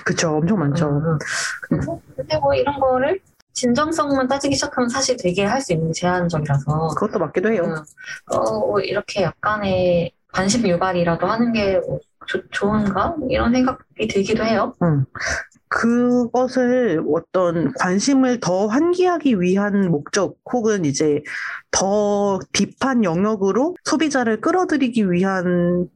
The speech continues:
Speaker 1: 디딤돌 같은 역할을 해주면은 괜찮은 것 같고, 그냥 내 자신을 피알 하거나 뭐 내 제품만을 팔거나 하기 위해서 도구로 사용하는 게 너무 보일 때만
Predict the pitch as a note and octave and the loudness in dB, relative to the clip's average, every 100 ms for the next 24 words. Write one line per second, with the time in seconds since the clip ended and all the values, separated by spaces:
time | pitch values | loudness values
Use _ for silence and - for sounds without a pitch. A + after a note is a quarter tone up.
0 | _ - G3+ A#3 A#3+ F#4 - _ F#3 F#3+ | _ -2 2 2 2 -2 -4 _ -4 0
1 | A3 D#3+ D3+ A3+ A3+ A3 G#3+ G3+ A3 D4 | 0 0 0 0 2 2 2 2 0 0
2 | E4 C#4+ G#3+ D#3+ D#3 F#3 E3+ D#3 C#3 - | 2 2 2 0 0 0 2 0 -2 0
3 | D3+ D#3+ D#3+ C#3+ D3 - - G3+ A#3+ B3 | 0 2 2 0 -2 -4 0 2 2 2
4 | A#3 A3+ A3+ A3 G#3+ F#3+ F3+ - F3+ F#3 | 2 4 4 4 2 0 -4 -4 0 0
5 | G#3 G#3+ - E3 - B3+ A3+ A#3 C4+ A3+ | 0 -2 -2 -2 2 2 2 0 0 0
6 | E3+ D3+ E3 F3 G#3+ B3+ D#3+ D#3 D#3 F3 | -2 -2 0 0 0 0 2 2 2 0
7 | E3+ - - A#3+ G#3+ D#3 F#3+ G#3+ B3 C#4 | 0 -2 2 4 4 2 0 0 0 0
8 | - G#3+ A#3 A#3+ A3+ F3+ D#3 G3 G#3+ G#3 | 0 0 0 2 2 2 2 2 0 0
9 | F#3+ F#3 E3+ E3 - _ - G#3 C4+ C4 | 0 2 2 0 -2 _ 0 2 2 2
10 | C4 C4+ B3 F#3+ E3 A#3 D#4 E3+ G3 G#3 | 2 2 2 2 2 2 2 2 0 0
11 | - G3+ F3+ E3+ F3+ F3+ F3 E3+ E3 | -2 0 0 0 0 2 2 2 0